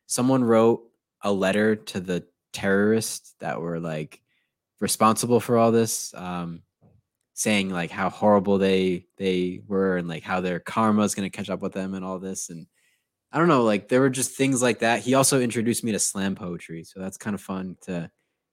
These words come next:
'cause I was, you know, I had never really considered myself a good public speaker until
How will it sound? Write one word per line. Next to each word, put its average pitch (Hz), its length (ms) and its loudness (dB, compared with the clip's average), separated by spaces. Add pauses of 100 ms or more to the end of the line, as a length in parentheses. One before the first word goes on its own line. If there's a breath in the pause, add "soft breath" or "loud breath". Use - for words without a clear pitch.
(520)
'cause 120 140 0
I 127 80 8
was, 127 480 4
you 113 120 2
know, 98 100 2
I 98 300 2 (460)
had 104 220 -6
never 107 280 2
really 101 480 2
considered 104 460 -4
myself 98 360 -2
a 92 80 -4
good 90 280 -4
public 95 300 -8
speaker 90 380 -4
until 90 600 -4